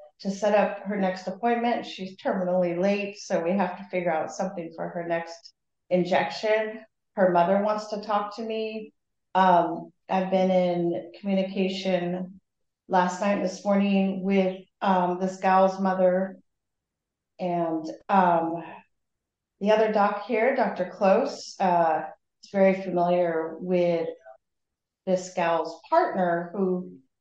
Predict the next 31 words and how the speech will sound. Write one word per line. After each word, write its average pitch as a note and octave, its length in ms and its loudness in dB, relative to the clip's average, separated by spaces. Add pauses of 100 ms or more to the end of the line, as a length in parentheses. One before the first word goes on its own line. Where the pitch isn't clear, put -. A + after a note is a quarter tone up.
(840)
uh, E3 380 0
he's G#3 180 -4
actually F3+ 340 -2
doing F3+ 300 -2
very E3+ 240 -2
well F3 260 4
right E3 300 -2
now. D#3 260 -4
So - 180 -4
I've F#3+ 200 2
been F#3 160 -6
keeping F#3+ 360 -6
updated F3+ 640 -4
on D#3 520 -8 (720)
the F#3+ 160 -4
other G3+ 300 2
end F3+ 320 2
with F3 140 -4
the F#3+ 140 -4
other F#3+ 280 2
gal, F3 720 2
who's F#3+ 400 -2
kind F3+ 200 -2
of F#3 120 -6
far F#3 240 2
away F3 220 2
right E3 240 -2
now, D#3+ 300 -2
which D#3+ 160 -12
is D#3+ 200 -16
good. E3 420 -4